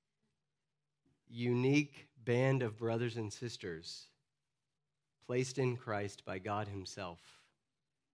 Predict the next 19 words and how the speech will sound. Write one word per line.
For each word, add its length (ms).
What 140
a 40
privilege 480
it 120
is 220
to 120
belong 460
to 100
Jesus. 440
I 60
do 160
want 200
to 60
encourage 460
you 120
believers 560
this 260
week 360
to 200